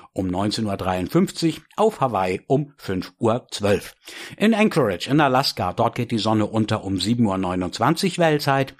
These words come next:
in Johannesburg in Südafrika um fünfzehn Uhr dreiundzwanzig, in Ostaustralien um sieben Uhr sieben, in Neuseeland um fünf Uhr zehn und in Berlin in Deutschland verschwindet die Sonne um neunzehn Uhr sechsundzwanzig U T C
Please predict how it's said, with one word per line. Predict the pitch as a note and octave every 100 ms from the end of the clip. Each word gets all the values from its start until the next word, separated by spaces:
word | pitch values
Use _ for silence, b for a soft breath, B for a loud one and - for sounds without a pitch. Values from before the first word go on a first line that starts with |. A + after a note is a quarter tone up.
| B B B B
in | G#3+ A#3+
Johannesburg | G3+ E3+ F3 - D3+ C#3+
in | B2
Südafrika | A#2+ G2+ G2+ - G2+ G#2
um | G2+ G2+
fünfzehn | G2 C3 - A2+
Uhr | G2+
dreiundzwanzig, | F#2+ F#2+ F#2 - B2+ D#3 D#3 D3 - _
in | E3+
Ostaustralien | F#3 A3 E3 F3+ - B2+ B2+ B2 A#2+ A#2 B B
um | G#2+ G2+
sieben | F#2 A2 A2
Uhr | F#2 F2
sieben, | G#2+ F3 F#3 F3+ _ -
in | A3+
Neuseeland | G#3 D#3 A#2 B2 A#2 A#2 - B B
um | G2+
fünf | F#2 A2 G#2 -
Uhr | E2+ -
zehn | - F#3 F#3+ -
und | G3 G#3
in | - G3
Berlin | D#3+ A2+ G#2+ G#2+ B B
in | E3
Deutschland | D#3 G2 G2+ A2+ G#2
verschwindet | G2 C3 G#2 G2+ G2+ G2
die | G2
Sonne | G2 F#2 F2+ B B
um | - F#2
neunzehn | F2+ B2 D3 D3+
Uhr | B2+
sechsundzwanzig | A2 G2+ - G2+ G2+ F#2+ - G2+ -
U | F3+
T | F3+ B2+ B2
C | - F2+ E2